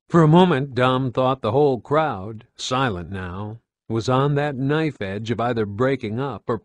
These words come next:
pitching in again, and Dom's only focus was on getting Marcus out of there if it blew up.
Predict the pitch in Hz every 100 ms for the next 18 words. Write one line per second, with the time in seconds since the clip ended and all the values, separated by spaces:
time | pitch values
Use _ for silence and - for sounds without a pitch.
0 | _ 147 139 127 117 160 147 85 87 85
1 | 85 - _ _ _ _ 143 120 147 160
2 | 147 139 165 165 135 170 175 92 87 113
3 | 117 113 104 139 120 110 143 143 104 95
4 | 127 151 85 85 92 104 104 92 110 110
5 | 113 147 82